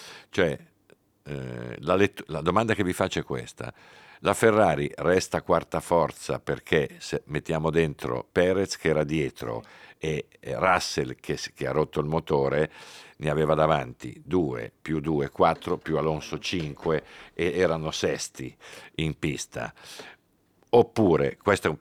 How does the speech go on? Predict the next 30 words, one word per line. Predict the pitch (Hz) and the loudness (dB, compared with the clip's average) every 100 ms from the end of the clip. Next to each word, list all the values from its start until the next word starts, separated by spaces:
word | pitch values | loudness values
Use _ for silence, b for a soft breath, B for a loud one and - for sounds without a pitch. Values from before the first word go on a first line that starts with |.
| - | -6
una | 85 82 | -6 -4
prima | - 101 92 | 2 4 4
lettura. | 85 - 76 65 65 | 2 2 -2 -2 -2
La | 80 | 0
seconda | 107 120 123 117 | 0 0 2 2
lettura | 113 - 135 117 90 | 2 2 4 6 6
è, | 71 65 - | 4 0 -10
sì, | - - 131 73 - B B B B B B B _ | -8 2 2 2 -4 B B B B B B B _
parti-, | 95 90 - 123 | 0 2 2 0
partendo | - 101 - 135 127 131 | 2 0 4 4 6 4
dietro, | 123 113 104 117 98 | 6 4 4 2 0
forse, | - 135 95 - 87 73 | 4 6 6 2 2 2
visto | 76 107 - 123 | 2 2 4 2
il | 107 | 4
passo, | 107 92 - 107 101 - b b b | 4 4 2 4 4 2 b b b
le | - 90 | -2 0
distanze | 101 - 120 107 - 82 | 2 2 2 2 0 2
da | 90 | 2
Mercedes, | 87 92 - 120 101 69 67 - | 2 0 0 4 4 2 -4 -8
da | 78 80 76 71 - | -2 2 4 2 0
Aston | 85 82 - 107 | -2 0 0 0
Martin | 104 87 87 - 107 101 | 2 2 2 2 0 0
sono | - - 95 101 | -4 0 2 2
discutibili, | 82 - 90 - 110 82 76 73 | 0 -2 -2 4 4 4 0 0
sono | 92 87 | -2 -2
in | 82 78 | -2 2
ballo, | 87 78 69 65 | 4 4 0 -4
cioè | - 76 | -2 -2
sono, | 95 98 98 92 B B B B - | 0 2 2 2 B B B B -10
eh, | - | -10